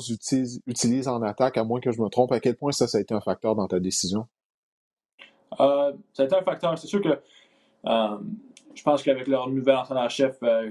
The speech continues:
Speaker 2: Cliff Kingsbury, depuis, euh, quelques années, je pense que de plus en plus les tight ends sont utilisés dans leur système offensif, euh, qu'il était peut-être, il était peut-être un peu moins avant, je te dirais.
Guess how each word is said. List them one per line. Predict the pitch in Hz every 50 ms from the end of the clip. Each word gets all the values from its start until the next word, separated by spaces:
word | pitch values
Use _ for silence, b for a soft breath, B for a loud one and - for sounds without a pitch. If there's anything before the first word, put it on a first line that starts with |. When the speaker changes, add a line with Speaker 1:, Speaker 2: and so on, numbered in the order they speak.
| -
Speaker 2:
Cliff | - - 135 135
Kingsbury, | - 135 131 135 131 135 131 131 135
depuis, | 127 117 - - 123 123 120 117
euh, | 113 110 110
quelques | - 120 - - 117 -
années, | 127 123 127 127
je | 123
pense | - - 147 -
que | 135
de | 110 92 - - 123
plus | - - 139 135
en | 127 123
plus | - 135 131
les | 131 117
tight | - 117 113 117
ends | 120 123
sont | 123 120 117
utilisés | 110 - 117 113 113 123
dans | 123 120
leur | 117 110
système | - - - 127 123
offensif, | 117 - 117 110 - - 135 135 135 - -
euh, | 113 107 107 104 107 104
qu'il | - - 107
était | 110 104 -
peut-être, | - 123 120 - _ _ -
il | - - 117
était | 110 117 -
peut-être | - 139 135 135
un | 123
peu | - - 120
moins | 123 123 127 131 131 123 -
avant, | 107 113 113 113 117 120 131 135
je | - - 123
te |
dirais. | 120 120 117 120 - 117